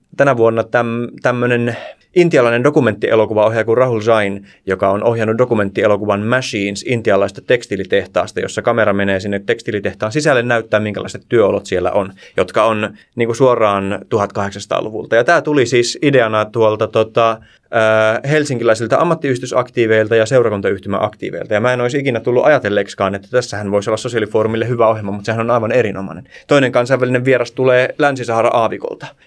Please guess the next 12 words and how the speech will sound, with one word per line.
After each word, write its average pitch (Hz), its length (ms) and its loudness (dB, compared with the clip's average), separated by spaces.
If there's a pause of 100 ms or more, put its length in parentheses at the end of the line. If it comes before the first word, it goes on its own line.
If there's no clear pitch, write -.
joka 101 200 0
on 101 300 -2
sitten, - 320 -6 (280)
hän 135 260 0
on 120 60 -6
siellä 120 400 2
toimiva 110 340 2
taiteilija 104 540 0 (220)
pakolaisleirillä. 104 840 0 (260)
Aika 135 260 2
niin 131 140 0
kuin 131 220 2